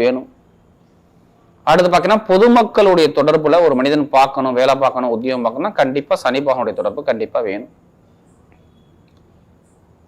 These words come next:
அடுத்து, நான் ஒருத்தர் மனிதனுக்கு வண்டி, வாகனம் எல்லாமே யோகம் இருக்குன்னா சனியும் செவ்வாயும் இருந்தாதான் இந்த யோகமே இருக்கும். மெயினா நம்முடைய ஆயுளுக்கு காரகரை சனி பகவானை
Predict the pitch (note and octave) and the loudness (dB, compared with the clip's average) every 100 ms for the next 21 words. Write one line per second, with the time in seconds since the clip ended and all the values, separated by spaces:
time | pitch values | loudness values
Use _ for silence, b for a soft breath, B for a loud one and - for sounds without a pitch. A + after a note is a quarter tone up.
0 | _ _ _ F3 G3+ G3 F#3+ E3 D#3 D#3 | _ _ _ 0 2 4 2 4 4 4
1 | D3+ F#3 - F3 E3 E3+ F3 F3 D#3+ D#3+ | 4 2 2 2 2 2 2 4 4 4
2 | E3+ E3 D#3 C#3+ D#3+ D#3+ E3+ D#3 D#3+ D#3 | 4 2 2 4 4 4 4 2 4 2
3 | C3+ E3 F3 C#3+ D3+ F3 D#3+ D3 C#3+ D3 | 2 -2 0 0 2 0 0 0 2 2
4 | C#3 C3+ C#3 C3 E3+ C#3 C3 C#3 C3+ C#3 | 2 2 2 2 2 0 0 0 -2 -2
5 | B2 C#3 C#3 A#2+ _ _ _ _ _ _ | -2 -4 -6 -16 _ _ _ _ _ _
6 | _ _ _ _ _ _ _ _ _ _ | _ _ _ _ _ _ _ _ _ _
7 | - C#3 F3+ G3 F3 D3 C3 C#3+ F#3 G#3 | -4 0 2 2 2 4 4 6 6 6
8 | G#3 F#3 E3 D#3 D#3 D#3+ D#3+ F3 D3+ D3+ | 4 2 -2 2 4 6 4 2 0 2
9 | D3 B2+ | 2 2